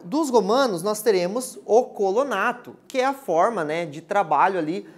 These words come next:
é, para o seu senhor, né, e tudo mais. O, o, além disso, dos romanos, nós teremos também o caráter sagrado da monarquia, ou seja, a ideia de que a monarquia,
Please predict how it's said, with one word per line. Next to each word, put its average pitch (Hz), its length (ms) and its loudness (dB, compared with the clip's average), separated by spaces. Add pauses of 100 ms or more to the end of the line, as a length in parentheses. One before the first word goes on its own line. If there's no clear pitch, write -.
(160)
é, 175 220 4
para 190 380 2
o - 20 0
seu 202 160 -8
senhor, 208 640 2
né, 151 160 -4
e 151 60 -6
tudo 180 240 -8
mais. 202 560 -4 (960)
O, 320 460 6 (340)
o, - 240 -2 (160)
além 262 340 2
disso, 269 380 -4
dos 247 160 -6
romanos, 233 400 2
nós 240 180 -2
teremos 214 340 0
também 233 460 -2 (220)
o 208 80 -6
caráter 220 440 0
sagrado 226 800 2
da 226 100 -2
monarquia, 226 960 -2
ou 190 140 -4
seja, 190 240 0
a 208 40 -2
ideia 160 280 -2
de 156 80 -12
que 214 60 -6
a - 20 -8
monarquia, 220 760 -8